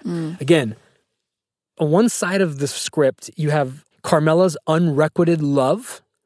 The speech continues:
Speaker 2: and then in a moment, you have a guy laying on a pool table with a gun in his mouth.
Speaker 1: Yeah.
Speaker 2: So there's that religious terminology, you know, giveth and taketh away. It's the same thing with the show over and over again. You're happy for a minute, Carmela's smiling,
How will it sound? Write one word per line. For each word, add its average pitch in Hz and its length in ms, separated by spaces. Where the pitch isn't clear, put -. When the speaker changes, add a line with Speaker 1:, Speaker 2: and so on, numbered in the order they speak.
Speaker 2:
and 160 160
then 151 240
in 185 160
a 147 80
moment, 143 840
you 165 100
have 165 80
a 165 80
guy 156 320
laying 190 220
on 190 100
a 170 60
pool 185 260
table 143 260
with 131 120
a 127 60
gun 139 340
in 135 120
his 113 160
mouth. - 520
Speaker 1:
Yeah. 175 360
Speaker 2:
So 151 400
there's 151 260
that 165 160
religious 156 380
terminology, 143 680
you 120 120
know, 127 160
giveth 147 500
and 147 140
taketh 156 320
away. 139 420
It's - 160
the 156 80
same 190 340
thing 190 160
with 170 120
the 170 80
show 175 380
over 165 400
and 165 100
over 170 260
again. 127 340
You're 127 120
happy 180 320
for 196 120
a 190 60
minute, 190 260
Carmela's 160 400
smiling, 175 540